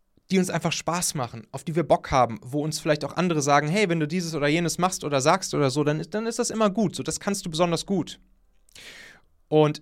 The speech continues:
dass wir dann dafür sorgen sollten, dass wir Schritt für Schritt, Tag für Tag für Tag für Tag in unserem Leben einfach jeden Tag ein kleines bisschen mehr von den Dingen machen, die uns antreiben und die uns wirklich erfüllen und die tief in uns drinstecken und uns einfach intrinsisch motivieren. Oft ist es gar nicht so leicht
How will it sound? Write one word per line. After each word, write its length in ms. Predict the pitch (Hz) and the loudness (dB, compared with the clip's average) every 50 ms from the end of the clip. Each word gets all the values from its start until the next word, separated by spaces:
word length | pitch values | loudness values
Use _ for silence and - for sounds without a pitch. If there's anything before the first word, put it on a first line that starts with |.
| - - - | -6 -4 -2
dass 180 | 151 151 - | -2 0 0
wir 60 | 160 143 | 0 4
dann 320 | 139 165 202 220 226 190 | 4 4 4 4 0 -2
dafür 240 | 175 151 - 160 135 | -4 -4 -2 0 4
sorgen 260 | 160 175 202 185 165 | 4 4 4 4 4
sollten, 260 | 139 139 143 143 160 | 2 2 2 2 0
dass 140 | 143 143 - | -4 -4 -4
wir 80 | - - | -4 -4
Schritt 260 | - - 233 226 - | 0 0 -2 -2 -2
für 120 | - 226 | -4 -6
Schritt, 300 | 208 - - 143 - - | -6 -4 -4 -4 -4 -4
Tag 260 | - - 185 208 202 | -6 -4 -4 -4 -4
für 120 | - 208 190 | -4 -6 -4
Tag 260 | 196 190 180 180 - | -2 0 -2 0 -2
für 120 | - 175 | -4 -6
Tag 240 | - - 165 165 - | -2 0 0 0 0
für 120 | - 131 - | -4 -8 -2
Tag 240 | - 160 165 160 | 0 0 0 0
in 100 | 190 123 | -2 -6
unserem 240 | 143 151 147 143 139 | -4 -2 -2 0 2
Leben 240 | 147 170 180 170 - | 2 0 0 0 -2
einfach 260 | 143 151 - 185 - - | -4 -4 -4 -6 -8 -8
jeden 260 | - 233 277 302 302 240 | -8 -6 -4 -4 -4 0
Tag 240 | - 214 208 208 | 2 2 2 2
ein 80 | 208 196 | 0 -2
kleines 380 | - 262 269 277 277 269 262 - | 0 0 2 2 0 -2 -4 -4
bisschen 320 | - 214 - - 196 180 | -4 -4 -4 -2 0 2
mehr 180 | 185 196 202 202 | 2 2 2 2
von 180 | - 170 160 | 0 -2 0
den 280 | 156 190 202 208 185 156 | 2 2 2 2 2 2
Dingen 260 | 180 185 185 170 156 | 2 2 2 2 2
machen, 320 | 156 170 165 - 170 160 | 2 0 0 -2 -4 -6
die 140 | 143 151 139 | -6 -6 -8
uns 160 | 143 147 - | -8 -8 -8
antreiben 500 | - - 147 156 - - 151 139 139 139 | -6 -6 -6 -6 0 4 4 4 4 4
und 100 | 135 127 | 0 -4
die 40 | 135 | -6
uns 160 | 131 127 - | -6 -4 -4
wirklich 240 | 143 151 147 139 127 | -6 -6 -6 -8 -10
erfüllen 400 | 120 - - - 156 151 151 143 | -10 -8 -2 2 2 4 4 2
und 120 | 127 127 - | 0 -4 -6
die 60 | 127 | -6
tief 220 | - - 151 139 | -6 -4 -4 -4
in 100 | 139 135 | -4 -6
uns 160 | 127 120 - | -6 -8 -8
drinstecken 500 | - - 143 139 - - - 131 - 135 | -6 -4 -4 -4 -2 -2 -2 -2 -2 -2
und 200 | 120 123 120 - | -6 -8 -8 -8
uns 200 | 131 123 - - | -10 -12 -12 -10
einfach 220 | - 135 - 131 - - | -12 -12 -12 -12 -12 -6
intrinsisch 580 | - 165 165 160 - - 156 147 139 127 123 - | -4 -2 -2 -2 -2 -4 -4 -2 -2 -4 -6 -6
motivieren. 420 | 131 117 - 117 113 110 104 - - _ - _ _ _ _ - - - - - - - - - - - - _ _ _ _ _ _ _ _ _ _ - | -6 -6 -6 -6 -6 -6 -6 -6 -8 _ -20 _ _ _ _ -20 -20 -20 -18 -18 -20 -20 -20 -20 -20 -20 -20 _ _ _ _ _ _ _ _ _ _ 2
Oft 220 | 170 185 - - | 2 2 2 -2
ist 80 | 185 180 | -6 -6
es 100 | 165 - | -2 0
gar 140 | 180 170 | 0 2
nicht 100 | 165 156 | 2 0
so 80 | - 156 | -2 -2
leicht 480 | 151 185 214 175 113 104 - - - | 0 2 2 2 0 -2 -6 -12 -16